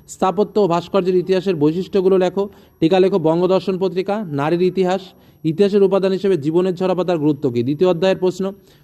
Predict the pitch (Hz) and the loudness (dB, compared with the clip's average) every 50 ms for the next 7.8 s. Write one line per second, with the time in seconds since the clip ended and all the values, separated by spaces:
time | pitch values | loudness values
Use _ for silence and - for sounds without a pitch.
0 | _ _ 151 175 208 202 - 226 208 208 196 208 190 175 175 180 185 180 - 190 | _ _ 4 4 4 4 4 2 2 2 2 2 2 2 2 0 0 0 -2 -4
1 | 175 - 202 190 190 185 190 208 185 175 165 160 160 165 175 185 185 185 190 190 | -4 -2 0 2 2 0 0 -2 -2 0 0 0 0 0 0 0 2 2 2 2
2 | 180 180 185 180 180 190 190 - 175 160 170 170 170 185 180 170 - - 185 180 | 2 0 -2 -2 -2 -4 -4 -4 -4 -4 -4 -4 -4 -4 -6 -6 -4 -4 -2 -2
3 | 175 175 175 180 180 160 143 151 151 160 175 180 175 190 185 180 185 180 180 185 | -2 -2 -2 -2 -2 0 0 0 2 0 0 -2 -2 -2 0 2 2 2 2 0
4 | 180 185 190 202 202 - - - - - - - 151 165 175 156 202 196 196 202 | 0 0 -2 -4 -4 -8 -18 -20 -20 -16 -2 2 4 4 6 4 2 0 2 0
5 | 196 180 175 180 170 165 170 185 160 190 190 185 175 185 175 165 180 165 156 165 | 0 0 2 0 0 0 -2 -4 -4 -2 -2 2 2 2 2 2 0 0 0 0
6 | 175 180 202 190 190 180 - 202 190 190 190 175 180 185 180 175 165 180 180 175 | 0 0 2 2 0 0 0 -2 -2 -2 -2 -4 -2 -4 -4 -2 -2 0 0 2
7 | 151 156 156 165 170 180 180 170 165 185 180 175 185 175 190 202 | 2 2 0 0 0 0 0 2 2 2 2 2 0 -2 -2 -4